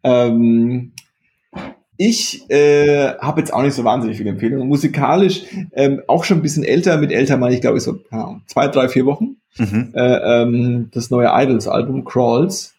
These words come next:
Speaker 2: Mhm.
Speaker 1: Ähm, habe ich ein paar Mal reingehört. Wir hatten ja kurz mal davon, dass das Album dazwischen, äh, ähm, also nicht so ganz gezündet hat.
Speaker 2: Mhm.
Speaker 1: Und das Crawls-Album, ähm, ist jetzt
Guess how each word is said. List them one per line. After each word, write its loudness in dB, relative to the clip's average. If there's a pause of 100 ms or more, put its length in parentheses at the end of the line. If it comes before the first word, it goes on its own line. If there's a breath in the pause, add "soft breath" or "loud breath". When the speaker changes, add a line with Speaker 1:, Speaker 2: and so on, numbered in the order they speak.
(120)
Speaker 2:
Mhm. -2 (320)
Speaker 1:
Ähm, 0 (680)
habe 0
ich -2
ein 0
paar 2
Mal 2
reingehört. 2
Wir 4
hatten 0
ja 4
kurz 0
mal 2
davon, 0
dass 0
das -4
Album 0
dazwischen, -4 (400)
äh, -4
ähm, -2 (560 soft breath)
also 2
nicht -2
so 2
ganz 0
gezündet -2
hat. -2 (120 loud breath)
Speaker 2:
Mhm. 0
Speaker 1:
Und 0
das -4
Crawls-Album, 0
ähm, -4 (580)
ist -4
jetzt -2